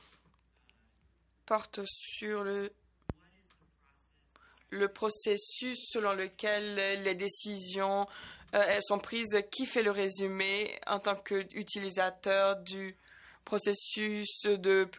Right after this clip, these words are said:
commentaire public ? Il y a beaucoup de défis, euh,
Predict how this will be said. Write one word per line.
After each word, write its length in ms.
commentaire 380
public ? 380
Il 80
y 60
a 60
beaucoup 360
de 80
défis, 540
euh, 120